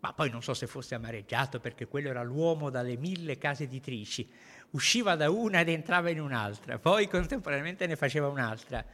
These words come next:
ha lavorato in più case editrici Del Buono che non so. Eh, però ci disse comunque in questo incontro milanese di fine anni ottanta che, eh,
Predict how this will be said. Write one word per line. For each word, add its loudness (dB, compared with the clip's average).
ha 4
lavorato 2
in -2
più -2
case 4
editrici 0
Del 2
Buono 0
che -2
non -2
so. -4
Eh, 8
però 2
ci 0
disse -6
comunque -6
in -4
questo -6
incontro -6
milanese -6
di -12
fine -6
anni -4
ottanta -2
che, 2
eh, -6